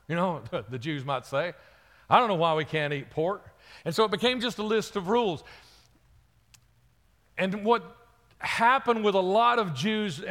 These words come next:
back in the days of Jesus, we see this in some of the interactions he has, is that they kinda got to the place where if I go to the temple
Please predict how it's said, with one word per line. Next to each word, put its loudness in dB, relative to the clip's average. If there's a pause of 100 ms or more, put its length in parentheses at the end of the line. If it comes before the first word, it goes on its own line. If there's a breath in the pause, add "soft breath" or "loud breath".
(180)
back 4
in -4
the 2
days 0
of -4
Jesus, -6
we -4
see -6
this -4
in -8
some -4
of 0
the -4
interactions 0
he -2
has, 0 (1000)
is -8
that -4
they 2
kinda -2
got 4
to -8
the -2
place 0
where 0 (340 loud breath)
if 0
I 8
go 6
to 2
the -4
temple -2